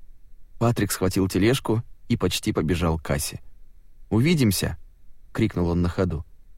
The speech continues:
«Четверть одиннадцатого у аптеки, и не опаздывай, как всегда». «Ни в коем случае». Патрик лихорадочно кидал покупки на ленту конвейера.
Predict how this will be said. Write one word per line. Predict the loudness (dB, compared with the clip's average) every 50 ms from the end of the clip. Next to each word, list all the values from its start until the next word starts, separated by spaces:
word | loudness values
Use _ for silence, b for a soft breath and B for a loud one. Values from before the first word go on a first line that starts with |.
| -20 -20 -20 -20 -20 -20 -20 -20 -20 -20 -12 -6
«Четверть | 2 4 4 4 6 4 4 4
одиннадцатого | 4 4 6 4 4 4 2 2 2 4 4
у | 6 6 6
аптеки, | 4 2 0 2 2 2 2 2 -2 -2 0 2
и | 2
не | 4 6
опаздывай, | 4 4 4 4 4 4 4 4 2 2
как | 2 2 0
всегда». | 2 0 2 4 4 2 2 0 -4 -10 -14 -16 -14 -16 -18 -20 -18 -20 -18 -18 -18 -18 -8 0
«Ни | 0 0 0
в | 2
коем | 2 4 4 6 4
случае». | 4 4 4 4 4 4 2 2 2 0 0 -4 -10 -18 -16 -16 -16 -18 -18 -20 -18 -20 -18 -18 -16 -2
Патрик | 2 2 2 4 2 0 0 0
лихорадочно | 0 0 2 2 2 4 2 2 2 0 0 0
кидал | 2 2 2 4 4 2 2
покупки | 2 0 -2 2 0 0 0 0 0 2
на | 2 4
ленту | 4 4 4 4 2 0 0
конвейера. | 2 2 2 4 2 2 2 0 -2 -4